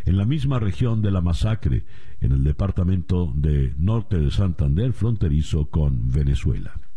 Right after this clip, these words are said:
Guayaquil. En pleno auge del narcotráfico, los ojos de la policía están sobre el mayor puerto de Ecuador.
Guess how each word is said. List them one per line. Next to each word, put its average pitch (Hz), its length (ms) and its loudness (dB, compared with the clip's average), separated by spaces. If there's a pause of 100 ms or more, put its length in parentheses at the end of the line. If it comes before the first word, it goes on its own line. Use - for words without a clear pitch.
(520)
Guayaquil. 98 720 0 (920)
En 131 140 2
pleno 113 300 -2
auge 113 260 0
del 104 160 2
narcotráfico, 104 760 -2
los 131 180 0
ojos 110 240 0
de 101 80 0
la 90 80 0
policía 90 400 0
están 110 240 0
sobre 98 260 0
el 87 60 2
mayor 117 320 0
puerto 117 340 0
de 107 120 2
Ecuador. 98 580 0